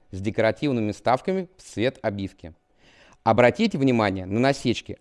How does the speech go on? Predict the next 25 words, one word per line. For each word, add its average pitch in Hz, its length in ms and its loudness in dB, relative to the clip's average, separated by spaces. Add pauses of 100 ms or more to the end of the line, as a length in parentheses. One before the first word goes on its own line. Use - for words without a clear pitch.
(100)
они 131 240 2
предотвращают 117 760 0
соскальзывание 107 720 0
ног 170 200 -4
с - 80 -20
крестовины. 92 600 -6 (1120)
Обратите 117 540 0
внимание 120 600 -2
на 101 100 -6
прорезиненные 135 560 -4
колёсики – 127 560 -4 (220)
которые 123 280 -2
предотвращают 107 760 -2
повреждения 107 500 -4
напольного 131 460 -4
покрытия, 107 560 -4 (420)
и 143 100 2
на 135 160 2
декоративные 117 680 0
вставки 175 460 -2
на 104 160 -2
них 107 220 -4 (160)
в - 80 -20
цвет - 420 -4
обивки. 92 460 -8